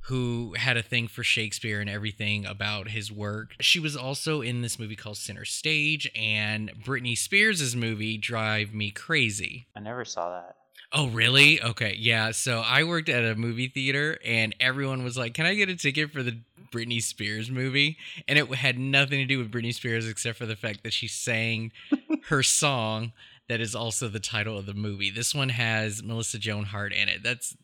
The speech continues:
Speaker 1: it. <laughs> God, kids. It's so funny. But yes, she starred in all three of those, so she's more recognizable in the nineties or whatever.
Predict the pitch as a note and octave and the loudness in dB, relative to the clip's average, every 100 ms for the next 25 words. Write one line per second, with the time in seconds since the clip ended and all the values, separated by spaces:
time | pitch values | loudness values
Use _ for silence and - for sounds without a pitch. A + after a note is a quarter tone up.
0 | _ C3 D3+ - D3+ - - - - - | _ 0 2 0 -10 -12 -14 -20 -16 -18
1 | - - - A2+ A2+ - A2 A2 - - | -14 -16 -8 -10 -8 -6 -6 -6 -10 -10
2 | G3 F#3 F3+ - C3 C3 B2 A2+ G#2 A2 | -4 -4 0 4 4 2 0 0 0 -4
3 | - - C#3+ G#2 A2+ A#2+ A#2 C#3 A#2 - | -10 -16 -14 -6 0 0 2 4 4 4
4 | - - C3 B2+ C3+ A2 A2+ A2 G#2+ G#2 | 0 0 -2 0 0 -2 -4 -4 -4 -2
5 | G2+ G2 G2+ - G#2 - G#2+ G#2 G#2 G2+ | -2 -6 -6 -4 -2 -4 -4 -6 -6 -8
6 | G2+ G2 G2+ F#2+ F2+ G#2+ G2+ F2+ G#2 G#2 | -10 -12 -12 -12 -12 -12 -8 -6 -8 -12
7 | G#2+ G#2+ G#2+ G#2 A2 | -16 -12 -12 -12 -14